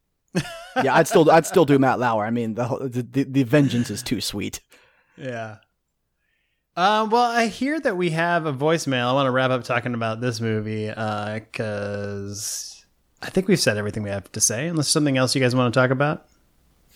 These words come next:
Speaker 1: No, man. I mean, we touched on, you know,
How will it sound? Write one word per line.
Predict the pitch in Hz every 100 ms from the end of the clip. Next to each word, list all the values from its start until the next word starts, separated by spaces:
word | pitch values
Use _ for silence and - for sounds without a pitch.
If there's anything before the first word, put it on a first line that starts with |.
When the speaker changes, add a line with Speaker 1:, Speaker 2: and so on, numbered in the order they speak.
| - - - - _ _ _
Speaker 1:
No, | 180 247 277
man. | 202 214
I |
mean, | 175 165
we | 185
touched | 180 - 147
on, | 135 127
you | 127
know, | 117 110 104